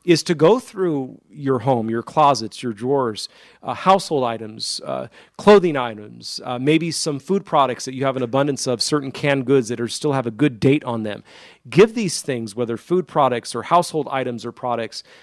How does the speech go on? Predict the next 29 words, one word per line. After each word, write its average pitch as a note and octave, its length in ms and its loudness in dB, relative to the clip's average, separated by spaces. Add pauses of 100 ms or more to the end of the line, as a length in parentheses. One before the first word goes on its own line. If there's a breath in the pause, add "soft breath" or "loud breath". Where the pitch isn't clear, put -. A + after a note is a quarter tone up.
(140 soft breath)
uh, B2 180 -4
or B2 220 0
clothing E3 440 2
items, A2 360 -4
give F3+ 220 6
them F#3+ 180 2
to B2+ 300 -4
a A2 40 -8
Catholic - 400 -6
charity B2 400 0
like A2+ 160 -2
Saint B2 240 -6
Vincent A#2 240 -10
de A#2 80 -14
Paul A2+ 360 -4
or A2+ 140 -8
to A#2+ 200 -8
a - 20 -4
non-denom-, A#2+ 800 -2
non-denominational A#2+ 960 -2
charity, A#2 480 -2 (500 loud breath)
uh, A#2 440 -6
or, B2 240 -4
or A#2+ 180 0
a A2+ 40 -4
secular D3+ 360 2
charity A#2+ 320 -2
like A#2 200 -6
Goodwill. A#2+ 520 2